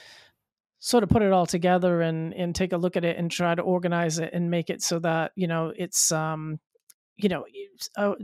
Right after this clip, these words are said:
so people can take a look and, and have everything there in,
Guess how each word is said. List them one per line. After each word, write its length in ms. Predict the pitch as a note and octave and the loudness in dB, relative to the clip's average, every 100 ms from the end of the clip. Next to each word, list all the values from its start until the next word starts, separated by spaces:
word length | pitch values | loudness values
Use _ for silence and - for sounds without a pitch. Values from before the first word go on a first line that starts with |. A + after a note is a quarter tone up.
| A3+ | -4
so 160 | - G3+ | 0 4
people 260 | A3 G#3+ | 4 4
can 300 | G3 F#3 F3 - - - | 0 2 0 -4 -14 -2
take 160 | G3 F#3 | 0 2
a 60 | |
look 240 | F3+ F#3+ F#3 | 2 2 2
and, 340 | F3 E3+ - G#3 | 0 -2 -4 -2
and 160 | F3+ | -2
have 260 | D3 F#3 F#3 | 0 0 0
everything 460 | F3 F3 F3+ F3 | 0 0 0 0
there 400 | E3+ E3+ E3+ E3 | 2 2 2 0
in, 340 | - F3+ E3 | 0 -2 -2